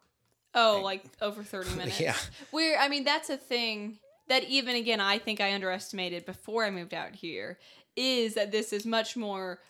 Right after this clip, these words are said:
Speaker 1: rural than I imagined or
Speaker 2: Mm-hmm.
Speaker 1: initially anticipated. Because even to go to the grocery store, it's twenty minutes.
Speaker 2: Right.
Speaker 1: I mean, to go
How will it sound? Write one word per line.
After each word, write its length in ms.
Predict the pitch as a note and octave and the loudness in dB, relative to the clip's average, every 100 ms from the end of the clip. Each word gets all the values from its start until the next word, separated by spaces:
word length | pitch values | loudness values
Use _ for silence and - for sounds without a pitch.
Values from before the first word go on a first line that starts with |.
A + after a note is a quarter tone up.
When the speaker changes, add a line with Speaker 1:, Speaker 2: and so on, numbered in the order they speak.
| _ | _
Speaker 1:
rural 460 | G3+ G#3+ G3+ F#3+ F3+ | -4 0 2 2 -2
than 180 | G3+ F#3 | -4 -4
I 240 | F3+ E3+ | -4 -4
imagined 720 | F#3+ F3+ F3+ F#3 G#3+ G3+ G3+ A3 G#3 | -4 -2 -2 -2 -4 -6 -6 -6 -2
or 120 | G#3 | 0
Speaker 2:
Mm-hmm. 200 | F#3+ G3 | 0 0
Speaker 1:
initially 540 | G#3 G#3 A3 G3 F#3+ | -2 -2 -4 -4 -4
anticipated. 840 | F#3 - A3 - A#3+ G#3 G#3+ G#3+ A#3+ _ - - | -6 -10 -16 -10 -6 -6 -6 -8 -12 _ -18 -2
Because 300 | A#3+ A#3+ A3 | 0 0 0
even 240 | B3 A3+ | 0 0
to 80 | G#3+ | -2
go 140 | G3 F#3 | -2 -4
to 80 | |
the 100 | F3+ | -6
grocery 420 | E3+ G3 G3+ - F#3 | -4 -2 -2 -4 -10
store, 380 | - F3 D#3+ | -8 -8 -6
it's 220 | D#3 - - | -8 -10 -12
twenty 300 | - F#3 D3+ | -8 -8 -6
minutes. 540 | E3 C#3+ G#2+ - - | -10 -10 -12 -14 -4
Speaker 2:
Right. 300 | F#2+ F#2 B1+ - - | 0 0 0 -6 -4
Speaker 1:
I 100 | G#3+ | 0
mean, 160 | G#3 | -2
to 140 | - A#3 | -4 2
go 240 | A#3+ | 2